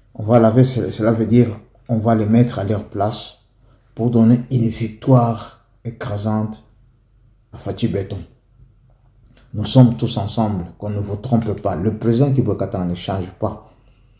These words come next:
Moi, j'ai fait mon choix et je reste avec mon choix. Et mon choix, c'est la victoire. Et mon choix, c'est président Félix Tshisekedi Tshilombo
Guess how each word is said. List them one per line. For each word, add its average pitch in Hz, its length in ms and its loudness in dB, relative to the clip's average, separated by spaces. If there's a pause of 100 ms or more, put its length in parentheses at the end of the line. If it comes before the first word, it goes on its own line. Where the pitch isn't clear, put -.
(300)
Moi, 107 160 2
j'ai 104 120 0
fait 113 160 2
mon 123 180 8
choix 127 420 2 (680)
et 101 340 -8
je 98 200 -8
reste 120 360 0
avec 117 300 2
mon 107 160 0
choix. 117 280 -4 (300)
Et 113 100 -4
mon 101 220 -4
choix, 117 260 0
c'est - 160 -4
la 87 120 -2
victoire. - 680 -4 (300)
Et - 20 -4
mon 107 200 0
choix, 117 200 0
c'est 92 400 0
président 104 640 -2
Félix 104 300 -4
Tshisekedi 82 400 -8
Tshilombo 92 500 -8